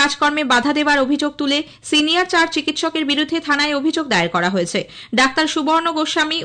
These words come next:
উৎপল বন্দ্যোপাধ্যায়, রঞ্জন ভট্টাচার্য এবং মানস গুমটার বিরুদ্ধে বিধাননগর ইলেকট্রনিক্স কমপ্লেক্স থানায় কাউন্সিল অভিযোগ দায়ের করেছে বলে স্বাস্থ্য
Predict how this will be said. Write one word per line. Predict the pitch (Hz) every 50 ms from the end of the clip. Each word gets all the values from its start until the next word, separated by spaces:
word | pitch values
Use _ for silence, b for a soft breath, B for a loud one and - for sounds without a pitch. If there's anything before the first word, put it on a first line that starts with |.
| - 262
উৎপল | 262 - 277 269 262 233
বন্দ্যোপাধ্যায়, | 233 233 233 277 285 311 311 302 - 302 311 330 339 B B B -
রঞ্জন | 233 254 262 269 277 311 359 370 349
ভট্টাচার্য | 339 330 339 339 339 349 339 339 339 349 339 294
এবং | 311 302 269 240
মানস | 226 226 240 302 339 - -
গুমটার | 285 285 294 320 311 302 269
বিরুদ্ধে | 277 277 311 320 - 294 180 - B B B B -
বিধাননগর | 214 262 269 294 349 381 370 359 349 370 320 247 262
ইলেকট্রনিক্স | 269 311 320 - - 339 349 349 359 349 - - 302
কমপ্লেক্স | 285 277 277 - 302 302 302 - -
থানায় | - 262 254 269 277 392 392 B B B B B B - 277
কাউন্সিল | 277 277 302 302 - - 349 330 330 - - - - 240
অভিযোগ | 254 339 370 427 440 359 349
দায়ের | - 247 214 214 214
করেছে | 226 214 220 220 269
বলে | 233 233 233 247 311 359 -
স্বাস্থ্য | - 285 262 262 - 370